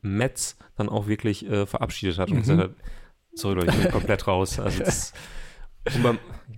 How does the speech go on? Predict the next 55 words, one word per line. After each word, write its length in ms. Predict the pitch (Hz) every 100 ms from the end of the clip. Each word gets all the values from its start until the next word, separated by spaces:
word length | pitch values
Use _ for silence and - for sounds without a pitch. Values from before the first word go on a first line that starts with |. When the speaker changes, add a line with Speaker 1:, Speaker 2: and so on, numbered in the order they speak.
| -
Speaker 2:
Geht 140 | - 117
in 40 |
Speaker 1:
sehr 240 | 110 123 139
Speaker 2:
Rente. 120 | 127
Speaker 1:
lange, 480 | 120 117 113 110 107 - - - -
aber 160 | 113 - - _ _ _ _
mich 180 | 113 104
würde 120 | 120
interessieren, 360 | 113 110 - 120
ob 60 |
das 120 | 107 -
bei 100 | 98
manchen 260 | 101 107
Fußballern 460 | - 123 - 101 95
in 80 | 92
der 100 | 90
Nationalmannschaft 480 | - 95 101 95 -
genauso 280 | 92 87
ist. 180 | 82 -
Die 60 | 90
sagen, 240 | 92 87
Leute, 240 | 87 90 82 - _ _ _ _
ich 80 | -
verdiene 260 | - 92 95
hier 120 | 95
einfach 200 | 98 92
nur 120 | 95
sehr 160 | 90 92
viel 140 | 95
Geld 260 | 90 87 82
mit. 200 | 87 - _ -
Und 80 | -
Speaker 2:
Mhm. 60 |
Speaker 1:
ansonsten 400 | 107 120 151 101
bitte, 320 | 92 98 82 - -
nervt 240 | 95 85
mich 120 | 82 82
nicht. 180 | 78 _ -
Speaker 2:
Mhm. 340 | 117 104 120 131 - _ _ -
Speaker 1:
Weil 120 | 92
beim, 160 | 87 87 -
dem 120 | 98
einen 120 | 95 98
oder 120 | 92
anderen 180 | 92 92
hast 160 | -
du 40 | 87
das 100 | -
Gefühl, 320 | - 98 87
wenn 100 | 82
du 60 | 80
die 160 | 80
Doku 240 | - 80 85
gesehen 280 | 80 85 87
hast. 260 | 80 -